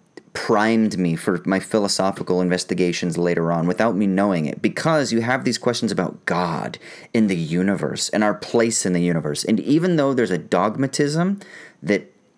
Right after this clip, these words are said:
that encases it and guides it in very strict parameters or through very strict parameters, nevertheless, there's still something intoxicating about seeing the world from that larger cosmic or celestial perspective, you know?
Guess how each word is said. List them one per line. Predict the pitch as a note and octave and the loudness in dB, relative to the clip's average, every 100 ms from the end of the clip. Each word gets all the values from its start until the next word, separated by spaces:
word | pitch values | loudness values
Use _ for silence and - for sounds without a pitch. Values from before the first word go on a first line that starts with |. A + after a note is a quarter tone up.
| _ - | _ -2
that | A2 - | -2 2
encases | A2 G2+ - A#2+ A#2+ - D#3+ E3 | 2 2 -2 0 0 2 0 0
it | G3+ | 0
and | - F#2+ E2+ | 0 0 2
guides | F2+ F#2 A2 | 2 2 2
it | C#3+ D#3 | 0 0
in | G2 E2+ | 0 2
very | F#2+ A2 A2 - | 2 2 0 -4
strict | - - - A2+ - | -6 -6 -2 -2 -2
parameters | - F#2+ F2+ G#2+ C3 E3 | 0 2 2 2 0 0
or | E2+ | -2
through | - F#2 G2+ B2 | -2 2 2 4
very | B2+ B2+ | 2 0
strict | - C#3 - | -2 -4 -2
parameters, | C#3+ C#3 D3 D#3+ F3+ - - - - | -2 0 0 -2 -4 -10 -16 -14 -4
nevertheless, | - F3 G#3 E3+ E3+ - - | 0 4 4 2 -2 -6 0
there's | B2+ - | 0 2
still | - F3 F#3+ | 0 0 0
something | F3+ E3+ F3 | 0 -2 0
intoxicating | C#3 A2 - B2+ - C#3 - F#2 F2+ F2 | 0 -2 -2 -2 0 -6 0 2 2 2
about | F#2 F2+ | 2 0
seeing | - - C#3+ B2+ A2+ | 0 0 2 2 2
the | F#2+ | 2
world | F2 G#2+ G#2 F2+ | 2 2 2 -2
from | - F#2+ | -2 0
that | F#2 - | 0 0
larger | F2+ F#2+ G2 F2+ | 2 2 2 0
cosmic | F2 - G2+ G2 F#2+ F#2+ F2 - | -4 -2 0 0 0 -2 -2 -2
or | D#2 | -4
celestial | - - E2 F2+ F2 - F2 F2+ | -2 -2 0 0 0 -2 0 -2
perspective, | - E2 - E2+ E2 E2+ - | -4 -8 -4 -4 -4 -10 -8
you | E2 F#2 | -2 0
know? | A2 G#3 | 2 0